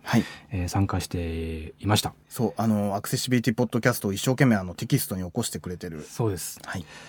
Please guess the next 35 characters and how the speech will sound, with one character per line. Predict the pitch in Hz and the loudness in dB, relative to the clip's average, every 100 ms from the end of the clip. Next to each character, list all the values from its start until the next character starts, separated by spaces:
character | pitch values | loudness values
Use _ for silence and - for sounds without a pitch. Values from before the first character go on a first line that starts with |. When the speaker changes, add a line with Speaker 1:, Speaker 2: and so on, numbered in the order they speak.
| - | 0
Speaker 2:
で、 | 156 | 4
こ | 165 | 6
の | 165 | 6
本 | 202 196 | 8 8
は | 139 | 8
で | 104 | 6
す | 107 | 4
ね、 | 104 92 - | 2 2 -2
あ | 110 107 | -2 -2
の、 | 101 101 98 - | 0 -2 -4 -4
エ | 120 | -6
イ | |
チ | - | -4
テ | - | 2
ィ | |
ー | 160 | 6
エ | |
ム | 165 | 8
エ | |
ル | 151 | 6
と | 120 | 4
か | 104 | 0
シ | 98 - | -2 0
ー | 120 | 0
エ | |
ス | 120 | 0
エ | 127 | -4
ス | - | -4
だ | 117 | -2
け | |
じ | 113 | 0
ゃ | 101 | 0
な | 104 | -2
く | - | -8
て、 | _ - 107 101 | _ 2 2 2